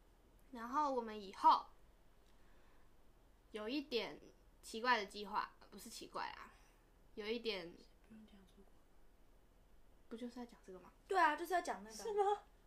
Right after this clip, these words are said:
Speaker 3: 啊，不然你要讲什么？
Speaker 2: 哦。没有，我是觉得不干他们，呃，你，你可以讲，可以讲，我继续听。
Speaker 1: 哦，哦。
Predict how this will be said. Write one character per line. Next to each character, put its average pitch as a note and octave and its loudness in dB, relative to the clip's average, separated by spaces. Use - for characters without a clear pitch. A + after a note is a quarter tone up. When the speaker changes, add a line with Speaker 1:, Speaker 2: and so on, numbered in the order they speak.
Speaker 3:
啊， D#4+ -2
不 D#4+ -6
然 C4+ 0
你 A3+ -6
要 A#3+ -4
讲 - -12
什 - -20
么？ - -20
Speaker 2:
哦。 - -20
没 A#3 -8
有， C4 0
我 A3 0
是 C4 -8
觉 A3 0
得 G3+ 0
不 G#3 -10
干 F#3 -6
他 F#3 -10
们， E3+ -12
呃， D#3+ -8
你， F#3+ -6
你 G3 -6
可 G#3+ -4
以 G3+ -4
讲， G3 -14
可 - -20
以 - -18
讲， - -20
我 F#3 -8
继 C#4 -4
续 C4 -4
听。 B3+ -2
Speaker 1:
哦， B3 2
哦。 A#3+ -12